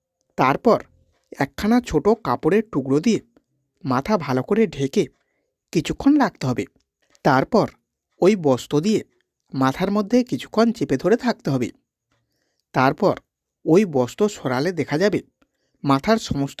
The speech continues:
চুল উঠে গেছে। দুই, বৃদ্ধ বয়সে অথবা যে কোনো বয়সেই হারানো যৌবন শক্তি পুনরায় ফিরে পাবার উপায়। বৃদ্ধ বয়সে হোক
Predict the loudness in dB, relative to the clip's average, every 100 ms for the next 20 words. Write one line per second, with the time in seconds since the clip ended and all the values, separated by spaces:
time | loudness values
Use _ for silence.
0 | -2 2 4 4 2 0 -2 -4 -12 _
1 | _ _ _ _ _ _ _ _ _ _
2 | _ _ _ _ -2 2 2 0 _ _
3 | _ _ _ _ _ -6 0 0 2 0
4 | 4 2 0 -4 -8 _ _ _ _ _
5 | -2 -2 0 0 0 -2 -4 -2 -2 0
6 | -2 -2 -6 -8 _ _ _ _ _ _
7 | -4 -2 0 0 0 2 2 0 0 -2
8 | -4 -18 _ _ _ _ _ -8 -2 0
9 | 2 0 -2 -2 0 2 2 2 0 -6
10 | _ _ _ _ _ _ _ _ _ _
11 | -12 0 0 2 2 2 2 0 0 2
12 | 2